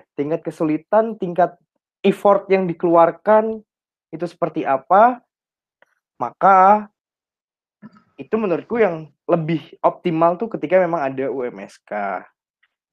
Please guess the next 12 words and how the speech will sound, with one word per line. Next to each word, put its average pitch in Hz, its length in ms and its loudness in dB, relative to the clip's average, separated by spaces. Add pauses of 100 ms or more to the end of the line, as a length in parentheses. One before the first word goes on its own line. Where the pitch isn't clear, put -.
(100)
Jadi 123 160 -6
kayak 139 240 -2
istilahnya 127 440 -2 (360)
seimbang. 175 640 2
Kayak 160 160 4
istilah 220 240 4
gini, 135 320 -4 (1040)
kamu 233 240 4
punya 190 240 4
adik, 147 560 2 (1120)
uang 175 320 2
jajanmu 165 320 0